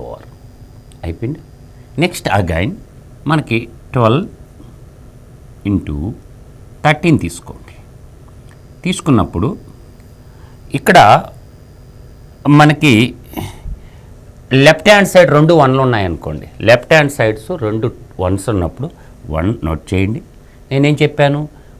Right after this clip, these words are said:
ఫస్ట్ అడిషన్, ఈ రెండు అడిషన్ చేయండి, ఈ రెండింటిని అడిషన్ చేయండి, ఈ లైన్లో అడిషన్ చేయండి. టూ ప్లస్ త్రీ ఫైవ్. ఓకే, తర్వాత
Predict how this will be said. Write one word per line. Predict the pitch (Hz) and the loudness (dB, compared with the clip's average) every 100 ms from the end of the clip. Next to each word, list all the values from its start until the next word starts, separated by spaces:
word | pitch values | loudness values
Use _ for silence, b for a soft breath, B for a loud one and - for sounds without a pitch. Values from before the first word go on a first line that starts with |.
| - | 0
ఫస్ట్ | 156 - 113 117 | 0 0 -6 0
అడిషన్, | 123 110 87 - - 123 | 0 0 -4 -8 -10 -4
ఈ | 131 | 0
రెండు | 123 139 147 92 | 2 0 -2 -4
అడిషన్ | 92 - 90 - | -6 -4 -8 -8
చేయండి, | 67 - - - - - - - - 113 | -14 -18 -20 -20 -20 -20 -20 -20 -14 -6
ఈ | 113 | -2
రెండింటిని | 110 120 123 135 - 98 | 0 -2 -4 -6 -6 -6
అడిషన్ | - 95 73 | -6 -8 -10
చేయండి, | 58 - - - - - - - - | -12 -18 -20 -20 -20 -20 -20 -16 -6
ఈ | 92 90 | -4 0
లైన్లో | 98 107 101 87 | 0 0 -2 -8
అడిషన్ | 85 - 80 69 | -8 -8 -10 -10
చేయండి. | 62 - b b b - - | -16 -18 b b b -10 0
టూ | 190 185 - | 0 0 0
ప్లస్ | 120 - 127 | 0 0 -4
త్రీ | 92 - - - - - - - - - | -4 -6 -18 -20 -20 -20 -20 -20 -20 -8
ఫైవ్. | 87 82 80 123 - - - - - 101 | -2 2 2 -2 -8 -20 -20 -20 -18 -14
ఓకే, | - 202 - - - - - - - - - 151 | -10 -10 -12 -20 -20 -20 -20 -20 -20 -20 -2 4
తర్వాత | 151 110 78 | 6 4 2